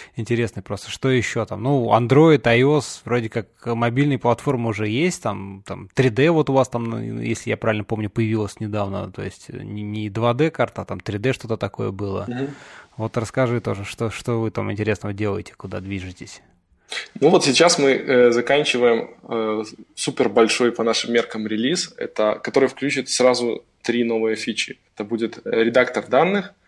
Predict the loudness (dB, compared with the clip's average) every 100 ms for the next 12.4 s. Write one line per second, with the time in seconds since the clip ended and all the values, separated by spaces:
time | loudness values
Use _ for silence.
0 | -20 -20 -20 _ _ -8 -4 0 0 0
1 | -4 -6 -2 2 2 0 0 0 -4 -8
2 | _ _ -4 -2 0 0 2 4 4 2
3 | -2 -4 2 4 4 2 -8 -14 -6 -2
4 | 0 2 2 0 -10 _ -10 -4 0 0
5 | 2 4 4 2 -8 -8 -2 4 4 2
6 | -2 -4 2 4 4 2 -8 -6 -2 -2
7 | -2 -2 -4 -10 _ -6 -6 -4 -6 -4
8 | -4 -6 -10 _ 4 6 6 4 4 2
9 | 0 0 2 4 4 2 0 0 4 4
10 | 6 2 0 -6 -6 -6 -6 -4 -8 -10
11 | -6 -2 -2 -6 _ _ _ _ _ _
12 | -14 -10 -8